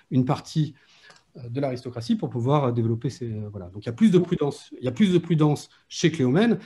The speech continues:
Ça, euh, on n'est pas en train de juger, on peut, on peut, on, euh, comment dire, les fins qu'il porte, les, les fins qu'il porte sont comparables dans, dans la mesure où elles, elles visent à remettre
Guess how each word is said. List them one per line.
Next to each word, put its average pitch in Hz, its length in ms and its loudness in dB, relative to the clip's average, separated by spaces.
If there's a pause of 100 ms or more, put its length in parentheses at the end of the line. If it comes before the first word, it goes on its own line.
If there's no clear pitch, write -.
(160)
Ça, 151 460 -4
euh, - 40 -8
on 143 120 -2
n'est 143 100 2
pas 202 140 2
en 185 100 4
train 190 200 4
de 143 120 2
juger, 147 560 2 (480)
on 120 120 -4
peut, 160 180 -2
on 143 100 -2
peut, 151 340 0
on, 160 240 -10 (460)
euh, - 240 -16 (720)
comment 143 120 -2
dire, 127 120 -4
les 123 140 0
fins 196 240 4
qu'il 139 240 -2
porte, 214 320 2 (260)
les, 156 220 2
les 151 120 2
fins 220 160 2
qu'il 185 200 0
porte 226 260 2
sont 156 220 2
comparables 165 600 2
dans, 175 240 2
dans 170 300 -2
la 156 100 6
mesure 151 320 4
où 165 120 6
elles, 156 180 2 (460)
elles 135 180 2
visent 190 500 6 (300)
à 123 80 0
remettre 170 640 4